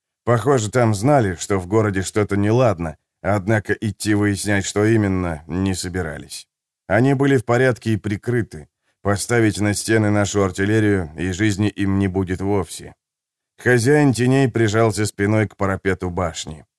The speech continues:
Похоже, он не в силах был что-либо предпринять. Отчего же они всё-таки бессильны?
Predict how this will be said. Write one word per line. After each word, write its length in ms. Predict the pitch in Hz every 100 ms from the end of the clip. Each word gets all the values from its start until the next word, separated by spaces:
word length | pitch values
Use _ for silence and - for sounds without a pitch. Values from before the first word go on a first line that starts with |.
| _ _
Похоже, 520 | 98 95 117 113 113 -
он 200 | 107 110
не 100 | 107
в 60 |
силах 380 | - 147 120 92
был 160 | 85 85
что-либо 440 | - 92 90 87
предпринять. 800 | 82 87 - 90 85 78 76 - _ _ _ -
Отчего 500 | 107 - - 120 156
же 140 | 147
они 220 | 147 147
всё-таки 420 | 117 120 117 110 110
бессильны? 760 | 104 101 - 117 92 76 73